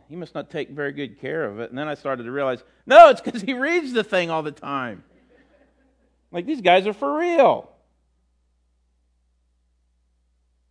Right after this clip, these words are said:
They have a relationship with him. That's what I want. I don't want to just know about him.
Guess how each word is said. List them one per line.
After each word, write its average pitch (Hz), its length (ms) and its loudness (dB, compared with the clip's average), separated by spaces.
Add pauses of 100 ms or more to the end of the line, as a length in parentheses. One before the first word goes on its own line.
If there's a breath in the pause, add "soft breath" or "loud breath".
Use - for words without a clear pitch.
(1700)
They 185 160 -8
have 226 220 0
a 190 40 -6
relationship 170 1000 -8 (180)
with 131 260 -12
him. 110 360 -12 (1800)
That's 208 300 -8
what 131 180 -6
I 139 220 -6
want. 95 340 -16 (1120)
I 254 80 -2
don't 247 160 0
want 180 120 -4
to 151 60 -8
just 131 300 -14
know 123 180 -6
about 107 600 -6
him. 101 380 -16